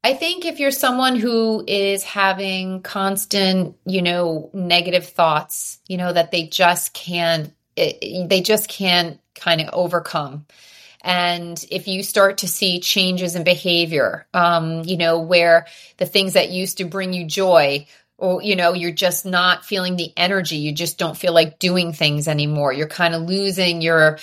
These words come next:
you know, your lease on life. You just kind of, like, uh, the things, you know, y-, you're not, you're n-, just not happy. And you're, you, even though you've been trying, I think, I think we need to listen more carefully, and we need to pay attention as parents, and even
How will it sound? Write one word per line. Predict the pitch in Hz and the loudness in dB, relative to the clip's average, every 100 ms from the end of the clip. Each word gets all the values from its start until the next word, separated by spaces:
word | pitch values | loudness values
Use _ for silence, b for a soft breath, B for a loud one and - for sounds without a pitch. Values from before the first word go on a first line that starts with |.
| B B B | B B B
you | 190 | -4
know, | 165 156 | 0 0
your | 156 | -2
lease | 180 202 208 | -4 -4 -4
on | 175 | -2
life. | 175 156 151 | 2 0 0
You | |
just | 180 214 | -6 -8
kind | - 208 190 | -6 -4 -2
of, | 170 | 0
like, | 175 156 156 - | 2 0 -2 -12
uh, | - - | -12 -12
the | 196 196 | -8 -6
things, | 202 220 208 208 190 - - _ - | -2 0 2 0 -4 -8 -12 _ -8
you | 262 | -2
know, | 226 185 | 0 0
y-, | 202 208 | -2 -12
you're | 208 226 | -6 -2
not, | 240 269 262 214 | 0 0 0 -6
you're | 233 240 | -10 -8
n-, | 233 | -10
just | 214 233 226 | -8 -8 -4
not | 220 202 | -4 0
happy. | 208 220 208 165 | 0 0 -2 -6
And | - 185 180 | -2 -2 -2
you're, | 190 185 185 B B B B _ | 0 -2 -2 B B B B _
you, | 208 208 208 _ - | -10 -10 -12 _ -6
even | 254 285 285 | 0 2 2
though | 269 | 0
you've | 247 220 | 0 -2
been | 233 | -2
trying, | 220 - 208 208 226 285 311 311 - | -2 0 2 2 2 -2 -6 -10 -4
I | 208 | -2
think, | 247 247 226 - _ _ | 0 0 -2 -12 _ _
I | 226 | -2
think | 226 294 294 | 0 -2 0
we | 302 | 2
need | 269 262 | 2 0
to | 226 | -2
listen | 190 180 185 - 175 139 143 156 _ _ | 0 2 2 2 -2 -2 -10 -14 _ _
more | 180 180 175 | -2 0 0
carefully, | - 170 165 190 190 208 220 220 - | 2 2 2 2 2 2 0 -4 -6
and | 185 | -4
we | 180 | -2
need | 180 180 | -4 -6
to | |
pay | 180 180 175 | -4 -2 -2
attention | 165 165 160 160 165 156 | -2 -4 -2 -2 -2 -2
as | 156 165 151 | -2 0 -2
parents, | - 190 175 151 151 151 | -2 0 2 2 -2 -4
and | 196 | -2
even | 214 220 214 196 | 0 0 -2 -4